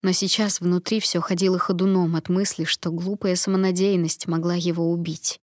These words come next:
Не выказав и малейшей тревоги, хранитель встал, отпил воды из другого кувшина и вновь сел на кровать напротив.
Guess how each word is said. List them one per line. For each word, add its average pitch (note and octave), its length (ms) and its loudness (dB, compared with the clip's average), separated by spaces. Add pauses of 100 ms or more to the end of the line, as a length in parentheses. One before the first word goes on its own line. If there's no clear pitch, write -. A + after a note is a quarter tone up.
(520)
Не F#3 140 2
выказав F#3 480 0
и - 20 2
малейшей F3 520 2
тревоги, F#3+ 520 0
хранитель F3+ 560 0
встал, G#3 540 -2 (340)
отпил A3+ 420 -2
воды F3+ 380 2
из F#3+ 120 2
другого E3+ 420 2
кувшина A3 680 0
и E3+ 120 2
вновь D#3+ 420 0
сел F3 360 0
на G#3 120 0
кровать D#3+ 380 -4
напротив. D#3 560 -6